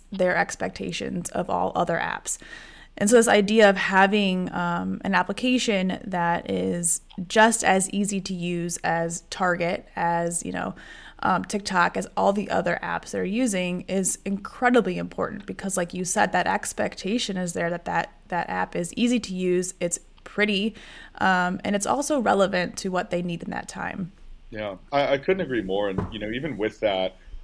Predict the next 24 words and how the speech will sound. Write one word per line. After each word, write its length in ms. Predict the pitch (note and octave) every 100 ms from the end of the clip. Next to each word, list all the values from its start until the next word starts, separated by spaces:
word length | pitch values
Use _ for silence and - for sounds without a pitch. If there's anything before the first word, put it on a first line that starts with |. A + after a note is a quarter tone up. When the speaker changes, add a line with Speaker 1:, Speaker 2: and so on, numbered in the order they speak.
| -
Speaker 2:
I 100 | A2
think 180 | B2 C#3
there's 160 | E3
a 60 | C3+
really 460 | G2+ A2+ A#2+ B2+ B2
important 500 | G#2+ - A#2 G#2 F2+
distinction 800 | G2 - A#2 A#2+ B2 G2+ F#2
to 100 | F2+
call 380 | F#2+ - G#2 G2+
out 400 | B2+ G2+ F2+ F#2+ _ _ _ _
between 720 | G#2+ G#2 - G#2+ G#2 G2+ F#2+
the 120 | F2+ G2
influence 840 | A2+ C3+ C#3 C#3+ C#3+ C#3+ - -
of 140 | A#2+ A2+
other 200 | B2 B2+
consumer 520 | B2+ B2+ - C3+ B2+
applications 960 | B2 - A#2+ C3 B2+ - C3+ C#3 C#3 - _ _
and 140 | A#2+ A2
the 80 | G2+
mirroring 840 | G2 G#2+ A2 A2 F#2 E2+ E2 E2 - _ -
of 520 | A2 G#2 F#2+ E2 - -
other 300 | G#2 F#2+ F#2
consumer 480 | - F#2 - F#2 F2
applications. 840 | F2+ F2+ - E2+ E2 - - -